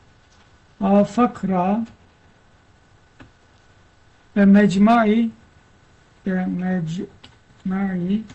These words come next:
Bahreyn. Bahreyn, iki deniz Bahreyn.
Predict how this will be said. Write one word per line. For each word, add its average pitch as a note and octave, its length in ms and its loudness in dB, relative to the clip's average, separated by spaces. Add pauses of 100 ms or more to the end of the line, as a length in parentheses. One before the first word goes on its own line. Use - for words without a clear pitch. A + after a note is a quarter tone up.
(1040)
Bahreyn. F#3 720 -2 (320)
Bahreyn, E3+ 680 -8
iki D#3+ 180 -16
deniz D3+ 400 -10
Bahreyn. F#3+ 840 -2